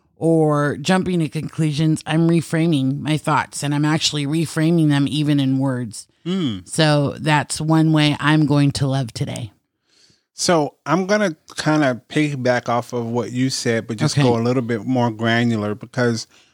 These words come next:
Speaker 2: um, for me, I've noticed that I've gotten into this blame game.
Speaker 1: Mm.
Speaker 2: And I'm kinda tired of pointing the finger at people saying it's their fault or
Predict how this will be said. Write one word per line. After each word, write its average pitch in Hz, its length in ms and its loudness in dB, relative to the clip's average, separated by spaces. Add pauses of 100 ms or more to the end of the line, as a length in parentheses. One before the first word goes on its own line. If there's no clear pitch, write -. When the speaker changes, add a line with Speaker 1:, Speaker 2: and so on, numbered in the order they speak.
(140)
Speaker 2:
um, 117 380 -4
for 156 180 0
me, 247 460 4 (800)
I've 143 260 0
noticed 160 540 2
that 143 120 0
I've 120 240 -4
gotten 135 400 0
into 127 280 0
this 113 240 -4
blame 117 520 -2
game. 101 500 -8 (380)
Speaker 1:
Mm. 143 380 2 (160)
Speaker 2:
And 120 800 0 (880)
I'm 151 220 2
kinda 160 400 2
tired 135 760 0
of 120 500 -2 (420)
pointing 127 360 0
the 117 80 0
finger 123 380 2
at 95 140 -8
people 120 340 -2
saying 113 360 -4
it's 113 320 -6
their 117 300 0
fault 110 400 0
or 104 200 -4